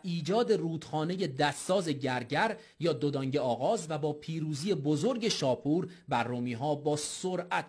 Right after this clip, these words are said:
پیش رفت و به نتیجه رسید. بند میزان که نقطهٔ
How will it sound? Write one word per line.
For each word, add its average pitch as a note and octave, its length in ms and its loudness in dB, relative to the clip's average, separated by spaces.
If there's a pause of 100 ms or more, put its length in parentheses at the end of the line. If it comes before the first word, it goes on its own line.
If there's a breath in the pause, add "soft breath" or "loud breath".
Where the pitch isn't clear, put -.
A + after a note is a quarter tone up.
پیش A#3 260 -2
رفت F#3+ 260 0 (300 soft breath)
و D3 80 4
به C#3 80 0
نتیجه G#2+ 340 -8
رسید. - 260 -16 (720 loud breath)
بند A#3 320 -2
میزان G#3+ 540 -2
که A3+ 100 -4
نقطهٔ G#3+ 680 -2